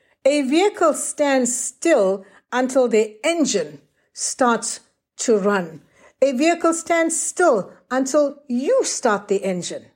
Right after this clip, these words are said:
If left too long in the cold, it needs a longer time to warm up. Start to pray and see how the Holy Spirit will help you, and you will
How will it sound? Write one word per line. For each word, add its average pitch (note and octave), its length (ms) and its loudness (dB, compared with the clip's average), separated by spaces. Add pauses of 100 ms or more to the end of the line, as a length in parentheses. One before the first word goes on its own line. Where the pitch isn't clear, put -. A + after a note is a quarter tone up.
(500)
If A#3 300 -2 (240)
left A#3+ 460 0
too D#4 180 0
long D4 260 2
in D4+ 80 0
the D4 100 2
cold, D#4 440 0 (300)
it G3+ 120 -4
needs A#3 300 0
a F#3+ 120 2
longer A3+ 420 2
time A#3+ 360 -4
to G#3 140 -4
warm G3 320 -2
up. - 240 -12 (500)
Start C#4 520 0
to D4+ 120 -2
pray C#4 400 2
and A3+ 120 0
see C#4 220 -4
how C#4 420 2
the A3 180 0
Holy B3 320 0
Spirit B3+ 420 0
will A#3 180 0
help C#4 460 -4
you, D#3+ 220 -10 (340)
and G#3+ 240 -2
you A3 140 2
will G#3 220 2